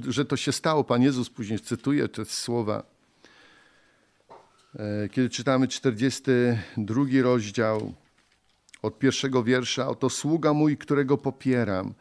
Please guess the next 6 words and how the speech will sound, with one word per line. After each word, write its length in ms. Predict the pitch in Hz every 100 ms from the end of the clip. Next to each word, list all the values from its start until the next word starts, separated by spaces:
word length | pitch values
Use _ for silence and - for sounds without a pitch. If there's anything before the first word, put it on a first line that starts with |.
| - - _
mój 220 | 120 147
wybrany, 640 | 120 147 123 151 156 151
którego 380 | 143 - 139 131
ukochała 720 | 139 131 135 - - 139 139 135
moja 260 | 131 117
dusza. 540 | 101 107 101 - 98